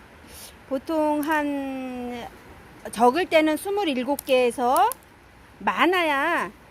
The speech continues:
서른 판을 넘지 않아요. 네, 알록이, 어, 미흑찰과 미백의, 예, 중간 정도 되는데, 예, 요게 이제 그 인기가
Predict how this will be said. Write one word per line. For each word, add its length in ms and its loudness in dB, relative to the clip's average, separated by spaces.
서른 340 2
판을 240 -2
넘지 400 -2
않아요. 880 -2
네, 240 -8
알록이, 600 0
어, 420 -2
미흑찰과 1120 2
미백의, 720 2
예, 300 -12
중간 440 2
정도 400 2
되는데, 540 -2
예, 60 -12
요게 460 -2
이제 540 0
그 260 -6
인기가 1000 0